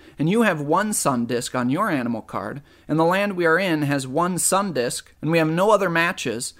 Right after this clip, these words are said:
then I am considered what's called dominant there. And I represent that by placing a colored cone into that tile of my color. Now, this domination can change a lot of times throughout the game, because players will be adding element discs to their player board,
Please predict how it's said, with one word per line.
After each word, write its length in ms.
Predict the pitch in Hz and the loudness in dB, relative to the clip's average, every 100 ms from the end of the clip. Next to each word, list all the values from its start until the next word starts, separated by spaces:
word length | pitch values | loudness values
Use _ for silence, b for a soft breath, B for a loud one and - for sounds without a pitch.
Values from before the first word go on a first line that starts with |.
| b | b
then 140 | - 151 | -6 0
I 180 | 170 208 | 0 0
am 160 | 214 | -2
considered 600 | 180 170 - 165 160 151 | -4 -4 -2 2 2 0
what's 160 | 143 139 | -2 -4
called 340 | - 139 131 - - | -2 0 0 -4 -8
dominant 600 | - 202 196 170 135 117 | 2 4 4 4 0 -2
there. 320 | 120 107 98 - b b b | -6 -8 -10 -18 b b b
And 80 | 156 | -2
I 60 | |
represent 600 | 170 214 226 208 165 170 | 0 0 0 -2 -2 -4
that 200 | 127 120 | -4 -4
by 140 | - 135 | -2 -4
placing 520 | - 165 160 160 156 | -2 -4 -2 -4 -4
a 80 | 127 | -6
colored 540 | - - 175 170 143 | -6 -4 -2 -2 -6
cone 640 | - - 185 170 127 110 90 B B | -12 -8 -4 -2 -2 -4 -10 B B
into 200 | 151 151 | -2 0
that 260 | 139 135 - | 0 -2 -4
tile 420 | - 151 147 120 | -2 2 2 0
of 140 | 120 127 | -4 -2
my 220 | 131 139 | 0 0
color. 440 | - 156 127 101 _ _ _ B B B | -2 -2 -2 -6 _ _ _ B B B
Now, 120 | - 180 | -4 -2
this 240 | 247 247 | 0 2
domination 680 | 240 202 214 190 180 180 156 | 4 4 2 -2 -4 -4 -6
can 180 | 151 | -8
change 440 | 147 - - 170 131 | -6 -6 -4 -4 -2
a 60 | |
lot 180 | 139 160 | 0 0
of 80 | 175 | -2
times 320 | 185 147 143 | -4 -6 -4
throughout 260 | - 143 127 | -4 -2 -2
the 80 | 131 | -6
game, 460 | 185 208 143 113 B B - | -8 -4 -4 -6 B B -12
because 320 | 143 165 156 | -2 -2 -2
players 380 | - 170 190 170 | -2 -2 0 -2
will 60 | |
be 200 | 147 151 | -4 -4
adding 400 | 127 135 156 147 | -2 0 0 -2
element 440 | - 151 151 151 - | 0 0 2 -2 0
discs 280 | 151 147 | 0 0
to 120 | - 127 | -6 -4
their 160 | 127 | -4
player 400 | - - 147 156 | -4 -2 2 2
board, 460 | 151 160 160 170 | 0 -2 0 -2